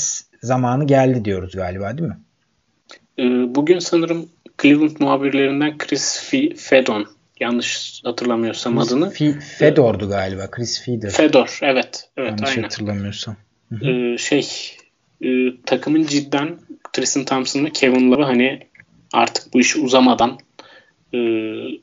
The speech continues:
Speaker 1: Tatsızlaşmadan.
Speaker 2: saygısızlığa-, ha, aynen, tatsızlaşmadan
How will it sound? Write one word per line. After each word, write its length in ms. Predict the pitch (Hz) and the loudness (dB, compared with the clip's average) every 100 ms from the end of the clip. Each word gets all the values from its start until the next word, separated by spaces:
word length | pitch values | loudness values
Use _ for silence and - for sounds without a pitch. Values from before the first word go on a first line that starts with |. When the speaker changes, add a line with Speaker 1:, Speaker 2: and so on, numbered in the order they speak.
| _ _ _ _ _ - | _ _ _ _ _ -6
Speaker 1:
Tatsızlaşmadan. 540 | - 120 - 127 127 | -2 0 4 6 8
Speaker 2:
saygısızlığa-, 560 | 131 - 98 98 135 131 | 8 6 4 4 4 0
ha, 360 | - - 143 - | -2 0 0 0
aynen, 320 | 139 131 120 | -4 -4 -6
tatsızlaşmadan 1040 | - 123 - 135 131 131 - 117 135 180 | -4 -6 -4 -4 -2 -2 -4 -4 -2 -2